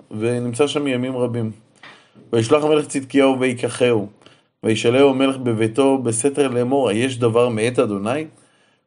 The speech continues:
כלומר, ירמיהו מוכר כבוגד ב-, בעם ישראל. צדקיהו יודע שהוא נביא אמת, אבל הוא לא רוצה להוציא אותו מהכלא כשנבואת חורבן בפיו. אז הוא שואל את ירמיהו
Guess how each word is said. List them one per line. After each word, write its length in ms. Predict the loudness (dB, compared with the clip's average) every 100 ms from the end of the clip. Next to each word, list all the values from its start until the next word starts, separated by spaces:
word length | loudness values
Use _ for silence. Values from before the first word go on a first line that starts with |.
| _
כלומר, 640 | -4 0 2 4 4 2
ירמיהו 540 | 2 0 0 2 2 2
מוכר 480 | -2 0 2 2 0
כבוגד 760 | 0 0 0 0 0 0 0 -2
ב-, 600 | -10 -14 -14 -10 -8 0
בעם 260 | 0 0
ישראל. 420 | -4 -2 -2 -2 -4
צדקיהו 460 | -6 -2 2 4
יודע 220 | 6 4
שהוא 180 | 2 0
נביא 320 | -2 -2 -2
אמת, 320 | -2 -4 -6 -10 _ _ -20 _ _ _ -8
אבל 140 | -4
הוא 100 | 2
לא 120 | 4 4
רוצה 260 | 2 2
להוציא 300 | 2 0 -2
אותו 180 | -2 -2
מהכלא 540 | -2 -4 -2 -4 -4
כשנבואת 500 | -4 -4 -4 0 -2
חורבן 460 | -2 -2 0 -2 -4
בפיו. 380 | -8 -8 -8 -8
אז 120 | -10
הוא 80 | -8
שואל 260 | 0 2
את 120 | 2 -2
ירמיהו 580 | -4 2 4 4 2